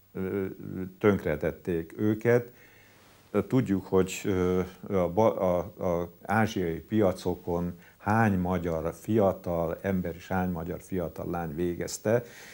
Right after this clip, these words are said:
és a lány, a balladabeli lány, ö, beleöli magát a Dunába inkább,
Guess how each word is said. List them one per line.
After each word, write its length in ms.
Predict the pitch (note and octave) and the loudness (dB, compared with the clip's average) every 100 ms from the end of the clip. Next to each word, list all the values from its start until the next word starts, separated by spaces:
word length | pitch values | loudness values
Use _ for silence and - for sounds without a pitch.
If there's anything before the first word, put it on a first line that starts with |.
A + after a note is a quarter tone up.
| - - - - _ _ _ _ _ | -20 -20 -20 -20 _ _ _ _ _
és 220 | G2+ - | -4 2
a 120 | F#2 | 4
lány, 580 | F2 A2+ C#3 C#3+ D3 C3+ - - _ - | 6 4 4 4 4 0 -4 -20 _ -2
a 140 | G2 F2+ - - | -2 -2 -6 -2
balladabeli 880 | G#2+ A2+ G#2 F#2 F2 D#2+ F2 E2 D#2+ | 6 6 6 4 0 -2 -4 -4 -4
lány, 580 | E2 F2+ G2 G#2 A2 G2+ _ | -2 0 0 0 0 -6 _
ö, 340 | F#2+ F2+ F2 E2 - _ _ | 0 2 2 0 -4 _ _
beleöli 680 | E2+ E2+ G#2 F#2 F2 E2 D2+ | -4 4 4 4 2 -2 -4
magát 560 | D2+ F2 E2 D#2+ D2+ - | -4 -4 -4 -8 -8 -8
a 80 | |
Dunába 580 | C#2 E2 E2+ D#2+ D2 D2+ | -6 -2 -2 -4 -6 -6
inkább, 640 | F#2 G2+ A2+ G2+ F2+ F2 | -4 -2 -2 0 0 -2